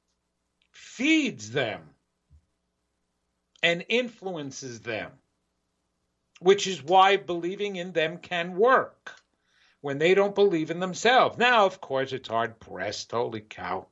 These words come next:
Oh my gosh, it's so hard pressed to believe in some people in the way that they're acting. I mean, just take, you know, just what happened recently at the Capitol building. Those,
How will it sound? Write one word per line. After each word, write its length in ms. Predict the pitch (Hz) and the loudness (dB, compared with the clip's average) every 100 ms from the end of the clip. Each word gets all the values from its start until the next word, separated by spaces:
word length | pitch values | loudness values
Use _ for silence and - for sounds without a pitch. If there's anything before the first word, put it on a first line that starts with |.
| _ _ _ _ _ - - - - - _ _ _ _ _ _ _ _ | _ _ _ _ _ -20 -20 -20 -20 -20 _ _ _ _ _ _ _ _
Oh 220 | 165 190 175 | 4 6 6
my 220 | 135 113 | 4 2
gosh, 360 | 120 110 110 | 4 4 4
it's 160 | 123 117 | -2 -2
so 200 | 131 120 | 2 2
hard 320 | 123 120 107 | 4 2 2
pressed 460 | - 135 117 - - | -4 -2 -2 -4 -6
to 60 | |
believe 320 | 117 120 123 117 | -2 2 2 0
in 120 | 117 | -2
some 260 | - 117 | -2 -2
people 380 | 110 127 127 120 | -2 -8 -6 -8
in 80 | 117 | -6
the 80 | 117 | -4
way 160 | 120 | -2
that 180 | 120 120 | 0 0
they're 220 | 127 117 | 2 0
acting. 480 | 123 131 - 190 208 | 2 2 2 -2 0
I 40 | 185 | 0
mean, 200 | 190 185 | -2 0
just 240 | 196 190 | -2 0
take, 320 | 190 220 214 - | 0 -2 -4 -6
you 120 | 196 | -4
know, 340 | 135 120 139 _ 147 143 | -2 -4 -8 _ -16 -10
just 240 | 143 - | -8 0
what 140 | 143 | 2
happened 420 | 123 147 170 120 113 | 6 4 4 0 -2
recently 680 | 156 170 143 113 98 135 _ _ _ _ _ _ _ _ _ _ _ _ _ _ _ _ _ _ _ - | -6 -6 -8 -10 -12 -12 _ _ _ _ _ _ _ _ _ _ _ _ _ _ _ _ _ _ _ -16
at 120 | 127 | -14
the 60 | 110 | -10
Capitol 460 | 135 151 - 113 | -2 0 -2 -10
building. 480 | 95 104 110 135 147 | -10 -10 -10 -12 -10
Those, 200 | 139 | -12